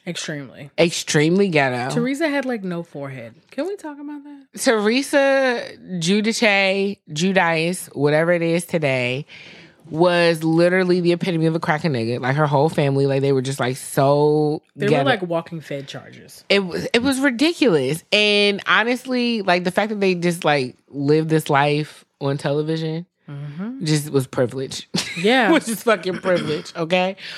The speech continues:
Speaker 2: Um, but I feel like The Real Housewives of Atlanta was, like, a gift and a curse. It showed us that, like, Black people could live in opulence where,
Speaker 1: Mm-hmm.
Speaker 2: like, stupid shit could really consume them, and we could get to that point of freedom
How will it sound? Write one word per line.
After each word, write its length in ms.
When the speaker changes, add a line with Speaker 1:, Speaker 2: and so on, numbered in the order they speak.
Speaker 2:
Um, 480
but 580
I 120
feel 100
like 140
The 100
Real 220
Housewives 320
of 40
Atlanta 380
was, 240
like, 160
a 60
gift 260
and 140
a 40
curse. 380
It 160
showed 380
us 120
that, 240
like, 600
Black 380
people 300
could 200
live 540
in 260
opulence 760
where, 220
Speaker 1:
Mm-hmm. 80
Speaker 2:
like, 360
stupid 600
shit 440
could 240
really 220
consume 680
them, 340
and 160
we 80
could 180
get 220
to 80
that 180
point 240
of 60
freedom 480